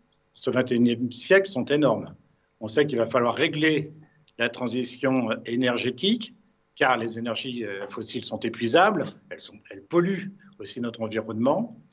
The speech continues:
Donc il va falloir trouver de nouvelles sources d'énergie inépuisables, renouvelables et non polluantes.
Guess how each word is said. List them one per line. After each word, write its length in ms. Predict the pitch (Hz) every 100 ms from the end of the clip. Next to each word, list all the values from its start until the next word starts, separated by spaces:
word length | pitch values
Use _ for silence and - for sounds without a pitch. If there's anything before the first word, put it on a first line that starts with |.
| _ _ _ -
Donc 100 | 110
il 80 | 120
va 140 | 123
falloir 260 | 139 131 127
trouver 380 | 127 127 135 107
de 100 | 110
nouvelles 240 | 160 208
sources 320 | 202 165 -
d'énergie 540 | 139 123 120 110 185 - _
inépuisables, 720 | 156 175 - - 113 139 240 262 - _ _ -
renouvelables 500 | 127 110 120 190 220 - - - -
et 80 | 113
non 140 | 160
polluantes. 560 | 165 143 104 90 -